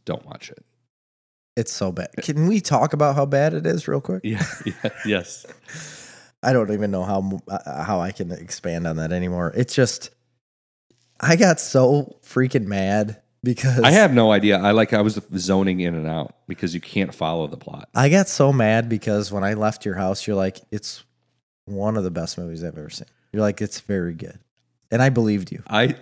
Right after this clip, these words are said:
Speaker 1: I said that?
Speaker 2: Yes. You said, "Hey, I watched Artemis Fowl," by the
Speaker 1: No,
Speaker 2: way.
Speaker 1: I didn't say it was about, I said, "It's something."
Speaker 2: No, you said, "It's a great movie."
Speaker 1: Oh, I don't
Speaker 2: It's,
Speaker 1: think I
Speaker 2: it's
Speaker 1: said that,
Speaker 2: something.
Speaker 1: but okay.
Speaker 2: You're like, "It's very good."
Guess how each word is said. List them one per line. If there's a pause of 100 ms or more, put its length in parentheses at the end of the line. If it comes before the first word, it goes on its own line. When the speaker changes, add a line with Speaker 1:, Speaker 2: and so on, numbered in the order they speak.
(280)
Speaker 1:
I
said
that? (180)
Speaker 2:
Yes.
You
said,
"Hey,
I
watched
Artemis
Fowl,"
by
the
Speaker 1:
No,
Speaker 2:
way.
Speaker 1:
I
didn't
say
it
was
about,
I
said,
"It's
something." (400)
Speaker 2:
No, (100)
you
said, (220)
"It's
a
great
movie." (520)
Speaker 1:
Oh, (100)
I
don't
Speaker 2:
It's,
Speaker 1:
think
I
Speaker 2:
it's
Speaker 1:
said
that,
Speaker 2:
something.
Speaker 1:
but
okay.
Speaker 2:
You're
like,
"It's
very
good."